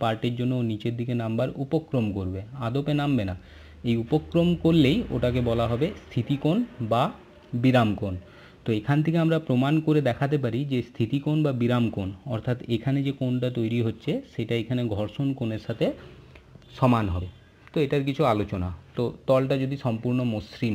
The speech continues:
হয় তার ক্ষেত্রে mu equals to zero, তাহলে স্থিতিকোণ কত হবে? শূন্য। তো এগুলো যদি আমরা আলোচনা করি, প্রথম পয়েন্ট পাবো যদি মসৃণ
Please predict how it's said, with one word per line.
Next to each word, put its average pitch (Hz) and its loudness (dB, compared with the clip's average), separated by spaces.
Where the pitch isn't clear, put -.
হয় 87 -6
তার 131 -8
ক্ষেত্রে 139 -4
mu 147 2
equals 147 -2
to 156 0
zero, 147 -2
তাহলে 120 2
স্থিতিকোণ 120 -4
কত 98 -6
হবে? 90 -8
শূন্য। 147 0
তো 113 0
এগুলো 123 0
যদি 127 0
আমরা 120 2
আলোচনা 147 2
করি, 107 0
প্রথম 143 4
পয়েন্ট 131 4
পাবো 104 2
যদি 139 4
মসৃণ 131 4